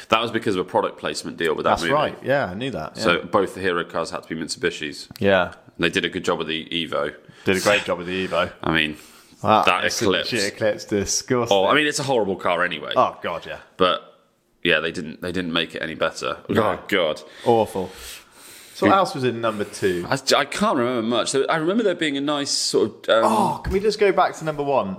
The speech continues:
Speaker 2: All the blacked out Integras.
Speaker 1: Where?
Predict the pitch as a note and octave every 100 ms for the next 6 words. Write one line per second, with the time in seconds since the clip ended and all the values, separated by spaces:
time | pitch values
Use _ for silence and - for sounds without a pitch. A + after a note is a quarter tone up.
0 | - - - C#3 C#3 - - A#2 G#2+ A#2+
1 | - F2 - - _ _ _ _ _ _
2 | _ _ _ _ _ _ _ _ _ -
3 | G2+ F#2+ D#2